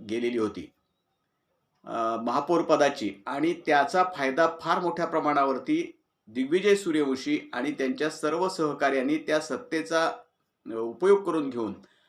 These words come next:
आणि त्यानंतर अजितदादांच्या राष्ट्रवादीमध्ये प्रवेश करून त्यांच्या, त्यांच्या प्रभागामध्ये फार मोठ्या प्रमाणात निधी मिळवला विकासासाठी आणि त्याचा परिणाम म्हणजे अजितदादांच्या राष्ट्रवादीला या निवडणुकीमध्ये सोळा जागा मिळाल्या आहेत आणि त्यात सांगलीतही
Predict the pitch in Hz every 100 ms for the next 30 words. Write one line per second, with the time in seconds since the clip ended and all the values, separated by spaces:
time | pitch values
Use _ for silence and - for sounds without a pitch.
0 | _ _ - 147 185 - 170 180 185 175
1 | 185 107 143 175 180 175 170 175 160 151
2 | 160 160 151 151 147 147 151 - 135 143
3 | 143 135 123 147 143 - _ - 120 127
4 | 175 175 175 165 180 156 139 147 160 151
5 | 139 151 151 139 139 143 135 131 139 135
6 | 127 127 131 165 156 156 160 165 - _
7 | _ _ 110 120 156 160 151 139 156 165
8 | - _ _ _ - 131 151 170 - 135
9 | 135 175 175 151 165 214 208 156 135 143
10 | - - 127 165 165 147 147 139 151 143
11 | 139 - 127 - 147 131 120 131 139 -
12 | 117 123 160 165 139 131 127 135 127 127
13 | 147 - 131 127 143 170 139 127 120 127
14 | 120 104 92 104 120 135 - 101 117 143
15 | 147 165 156